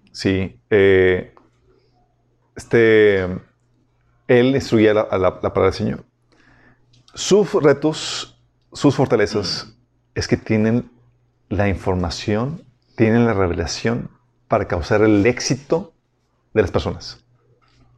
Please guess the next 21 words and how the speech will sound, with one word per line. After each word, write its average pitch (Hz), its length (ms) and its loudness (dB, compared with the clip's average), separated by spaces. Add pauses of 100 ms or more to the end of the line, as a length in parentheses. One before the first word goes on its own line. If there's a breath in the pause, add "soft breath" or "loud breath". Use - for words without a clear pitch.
(1040)
E 110 80 2
incluso 123 340 2
Nehemi-, 117 300 0
este 117 420 2
Esdras 95 200 0
también. 90 280 -2
Oye, 107 320 2
Esdras, 110 340 0
pero, 95 140 -4
pues, - 260 -12
¿qué 123 120 -4
principios 113 360 -2
enseñamos? 104 360 -2 (600 loud breath)
Es 113 380 0 (1300 soft breath)
lo 113 160 2
que 113 100 0
le 101 100 2
dijo 107 360 2
Dios 101 480 2
a 98 100 0
Josué. - 400 -8